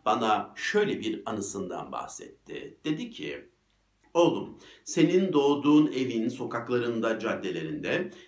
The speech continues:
bir gün yürüyüşe çıkmıştım, bir gezintiye çıkmıştım. Günlerden cumartesiydi, çok şıktım ve kafamda da bir kalpak vardı. Gezdim, dolaştım, e, yürüdüm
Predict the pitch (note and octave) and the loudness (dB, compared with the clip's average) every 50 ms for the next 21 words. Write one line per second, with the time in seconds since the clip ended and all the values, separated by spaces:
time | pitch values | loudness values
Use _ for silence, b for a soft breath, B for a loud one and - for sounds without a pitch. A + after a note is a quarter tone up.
0 | B B B3 - - A2 G#2 G#2+ C#3 - - B B B B B B B C#3+ D3+ | B B -4 -4 -2 -2 0 0 0 -2 -4 B B B B B B B -2 2
1 | E3 D#3 D#3+ D#3 C#3 - D3+ C3 A2+ F2+ - - - - - - - - - - | 4 4 4 4 4 2 2 2 0 0 -2 -10 -16 -14 -12 -12 -12 -10 -10 -10
2 | E2 - - F#2 F#2 G2 G2+ - - A#2+ B2 A2+ G#2+ A2 A2 - - A2 F#2+ F2+ | -10 -10 -8 -6 -6 -4 -4 -4 -2 -2 -2 0 0 -2 -4 -4 -2 -4 -4 -4
3 | - - - - - - - - - C#3+ - B3+ B B B B B B - D#3 | -6 -8 -14 -14 -14 -14 -12 -6 -4 -4 -4 -4 B B B B B B -2 2
4 | E3+ E3 E3 E3 E3 E3 E3 D3+ C#3 C#3 C#3 C3+ C3+ C#3 C#3 - A2 G2+ - F2+ | 4 4 4 4 4 2 2 2 2 4 4 4 4 4 0 -2 -6 -6 -6 -6
5 | E2+ D#2+ E2 D#2 E2+ F#2 B2+ D3+ - - F3 E3 E3 - - - - B2 - - | -6 -6 -4 -2 -2 0 0 0 -2 -2 -4 -4 -4 -4 -6 -6 -6 -8 -8 -8
6 | - - G#2 G2+ - - - G#2+ G#2+ G#2 G#2 G2+ G2+ G2+ B B B B - - | -8 -4 -4 -2 -2 -2 -2 -2 -2 -2 0 -2 -2 -4 B B B B -6 -6
7 | D#3+ E3 F3 D#3+ D#3 E3+ E3+ - - - A2+ C3+ - - - A#2+ A2 - - A2+ | -4 -2 0 2 2 2 2 0 0 -2 -2 -4 -4 -2 -2 -2 -2 0 0 -2
8 | G2 - - - - D2+ C2+ B1+ - - B1 B1 - - _ _ _ _ _ _ | -4 -4 -4 -8 -6 -6 -6 -6 -8 -10 -12 -12 -14 -14 _ _ _ _ _ _
9 | _ _ _ _ _ - C#3 C#3 D3+ D3+ D3+ C#3 - G2 G#2+ G2 F#2+ G2+ G2+ G#2+ | _ _ _ _ _ -6 0 4 4 4 4 4 0 -4 -2 0 0 0 0 0
10 | A2 A2+ A2+ A2 G#2+ - - - - A2 F#2 E2+ E2 E2 - D2 B B B B | 0 2 2 2 0 0 -4 -10 -6 -6 -6 -6 -6 -8 -12 -14 B B B B
11 | B B B B - G2 F#2+ F#2 F#2 F#2 F#2+ G#2 D3 D3+ C#3 C3+ - G2+ - - | B B B B -10 -8 -6 -6 -6 -4 -2 2 2 2 2 0 -2 -4 -4 -6
12 | - - B | -8 -10 B